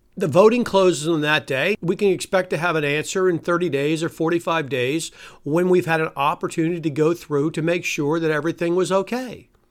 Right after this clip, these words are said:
<laughs> Why are we expected to get a result that night? It makes no sense. See, the people are, they're like children running around demanding that, that, that something that can't happen happen. Why? Because it's been a show for years and years and years.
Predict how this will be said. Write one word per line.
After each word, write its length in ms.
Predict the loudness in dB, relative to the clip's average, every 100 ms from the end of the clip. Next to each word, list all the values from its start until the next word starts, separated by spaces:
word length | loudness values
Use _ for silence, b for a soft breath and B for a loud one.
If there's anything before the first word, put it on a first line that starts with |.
| _ _ -16
<laughs> 80 | -14 B B B B
Why 480 | -2 2 4 6 6
are 100 | 6
we 180 | 4 0
expected 600 | -4 -4 -4 -2 -2 -2
to 80 |
get 180 | -2 -2
a 40 | 0
result 500 | -2 0 -2 -2 -6
that 200 | -8 -6
night? 360 | -10 -12 -14 -4
It 120 | 0
makes 280 | 2 2 2
no 140 | -2
sense. 440 | 0 -2 -4 -6 -6
See, 80 | -4
the 100 | -4
people 480 | -4 -4 -4 -6 -6
are, 120 | -6
they're 120 | 0 0
like 160 | 0
children 720 | -4 -4 -2 -4 -4 -8 -6
running 300 | 0 0 2
around 280 | 0 0 -2
demanding 540 | -2 -2 -2 -2 -4 -6
that, 120 | -6
that, 180 | -8 B B
that 160 | -8 -4
something 320 | -2 0 0
that 200 | -2 -8
can't 360 | -4 -4 -4 -6
happen 400 | -6 -6 -8 -10
happen. 540 | -8 -10 -12 -18 -20 _ b b -10
Why? 320 | -4 -2 -2
Because 300 | -2 -4 -4
it's 120 | -4
been 180 | -2 0
a 60 |
show 360 | -2 -2 -2 -2
for 160 | -2 -6
years 440 | -2 -2 -2 -2
and 100 | -2
years 260 | 0 -2 -2
and 100 | -2
years. 300 | -4 -8